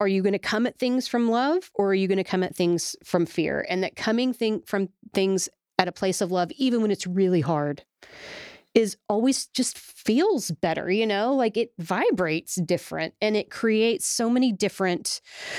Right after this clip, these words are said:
results. And so I think about, you know, scarcity is that fear-based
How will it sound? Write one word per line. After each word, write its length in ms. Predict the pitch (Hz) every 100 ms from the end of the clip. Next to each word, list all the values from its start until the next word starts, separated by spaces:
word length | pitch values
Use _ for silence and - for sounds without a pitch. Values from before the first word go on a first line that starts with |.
| - -
results. 680 | 185 165 151 - - - _ - - - -
And 200 | 202 196
so 600 | - 202 196 185 180 - _ _ -
I 60 |
think 320 | 196 - 214 202
about, 300 | 180 165 - _
you 140 | - 185
know, 60 |
scarcity 920 | 156 - - - 180 175 - 170 160 160
is 320 | 175 170 170
that 300 | 170 156 156 -
fear-based 1400 | - - 180 170 170 156 165 147 151 - - - -